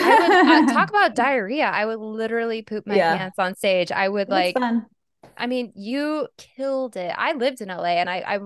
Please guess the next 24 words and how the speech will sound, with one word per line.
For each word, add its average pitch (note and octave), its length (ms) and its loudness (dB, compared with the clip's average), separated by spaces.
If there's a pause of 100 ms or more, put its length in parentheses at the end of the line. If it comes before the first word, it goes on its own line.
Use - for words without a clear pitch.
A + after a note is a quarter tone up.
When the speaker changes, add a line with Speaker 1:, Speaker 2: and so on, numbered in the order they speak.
(140)
Speaker 1:
went A3 220 -10
to C#4+ 80 -20
the B3 120 -8
Groundlings F#3+ 600 -8
'cause G3+ 160 -16
a F#3+ 40 -10
lot F#3 160 -6
of F#3+ 60 -8
my F#3 120 -10
friends F3+ 440 -14
went F#3+ 140 -10
through G3 100 -12
the F3+ 80 -12
Groundlings, A3 580 0
Speaker 2:
Mm-hmm. G4+ 180 -6 (280)
Speaker 1:
which G#3 180 -10
I, - 140 -8 (140)
I A#3+ 120 -4
loved A3+ 380 -4
going G#3 260 -8
to, G3 60 -16
s-, - 180 -18
I G#3+ 80 -8
love A3 380 -6